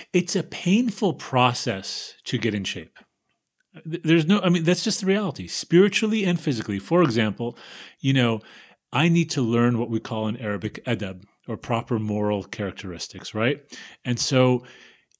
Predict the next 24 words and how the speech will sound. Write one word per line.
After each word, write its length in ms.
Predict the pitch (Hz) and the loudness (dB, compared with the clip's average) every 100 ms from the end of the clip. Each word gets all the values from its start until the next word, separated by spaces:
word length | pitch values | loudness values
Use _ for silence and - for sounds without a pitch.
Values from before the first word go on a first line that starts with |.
| - | -4
if 240 | - 131 139 | 0 0 0
my 220 | 156 180 | 0 0
teacher 560 | 170 156 165 - 123 | 0 -4 -2 -2 -2
is 100 | 110 - | -2 -6
correcting 800 | - 123 117 139 151 139 117 107 | -6 -2 2 2 0 -4 -2 -2
me 340 | 98 95 - _ - | -4 -4 -8 _ -12
when 180 | 113 101 | -8 -4
I 140 | 104 | -4
did 180 | 98 107 | -4 -4
something 440 | - 107 - 98 | -4 -4 -4 -4
wrong, 540 | 92 113 131 98 95 110 _ | 0 2 2 0 -4 -8 _
what's 260 | - 208 - | -2 0 4
usually 260 | 233 214 170 | 4 4 4
the 100 | 139 | 4
first 420 | - 151 147 - | 4 4 6 4
reaction 720 | 135 127 120 120 127 - 123 | 4 6 6 4 0 0 0
inside 380 | 107 98 110 101 | -2 -2 -2 0
my 160 | 104 101 | -2 -4
heart 300 | 104 107 110 | -4 -8 -6
that 100 | 107 | -4
I 60 | 107 | -2
want 320 | 98 101 95 | -2 -4 -6
to 80 | 95 | -10
do? 340 | 92 85 - | -10 -12 -14